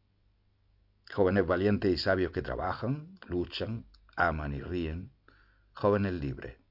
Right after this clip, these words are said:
Para mí que sí, que así son muchos, sin número.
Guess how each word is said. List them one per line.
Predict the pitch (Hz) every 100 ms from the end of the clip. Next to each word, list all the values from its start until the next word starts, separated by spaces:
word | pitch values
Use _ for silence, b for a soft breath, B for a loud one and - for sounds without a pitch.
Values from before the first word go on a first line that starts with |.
| _ _ _ _ _ _ _ _ _ _ _
Para | 98 98
mí | 120
que | 120
sí, | - 78 - - _ _ _ _ _ _ -
que | 104
así | 76 120
son | - 95
muchos, | 76 65 - - - _ _ _ _ _ _
sin | - 90 78
número. | 80 65 -